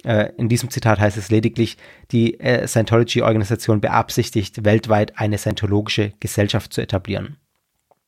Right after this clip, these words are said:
Das zweite Zitat wird da deutlicher. "Die Scientology-Organisation gründet ihre Ideologie dogmatisch auf den Schriften des Gründers und der Leitfigur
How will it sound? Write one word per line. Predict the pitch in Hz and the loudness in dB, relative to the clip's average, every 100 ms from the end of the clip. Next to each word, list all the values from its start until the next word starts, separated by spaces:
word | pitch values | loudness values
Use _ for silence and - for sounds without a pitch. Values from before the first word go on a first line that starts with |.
| _ | _
Das | 113 - | -8 -2
zweite | 120 127 127 | 0 0 -2
Zitat | 131 123 123 123 | -4 0 0 0
wird | 113 117 | -4 -2
da | 98 - _ - | -4 -8 _ 0
deutlicher. | 135 156 160 180 _ _ _ _ _ _ _ _ 151 | 0 0 -6 -10 _ _ _ _ _ _ _ _ -4
"Die | |
Scientology-Organisation | 151 170 165 208 208 143 139 131 135 156 - 151 160 | 0 2 2 0 0 -4 -4 -4 -4 -4 -2 0 0
gründet | - 139 180 190 | 0 2 4 0
ihre | 160 139 | -2 -6
Ideologie | 147 131 127 123 120 113 170 | -6 -2 2 4 2 0 -2
dogmatisch | 185 120 117 117 139 165 - | 0 -2 2 2 2 -2 -4
auf | 131 - | -6 -4
den | 117 | -4
Schriften | - 151 160 - 147 | -2 -2 -2 -4 -4
des | 123 - | -4 -6
Gründers | - 147 170 180 - | -2 0 2 -2 -4
und | - 127 - | -10 -8 -4
der | 113 | 0
Leitfigur | 110 131 - 147 135 139 139 | 2 0 -4 -4 0 0 0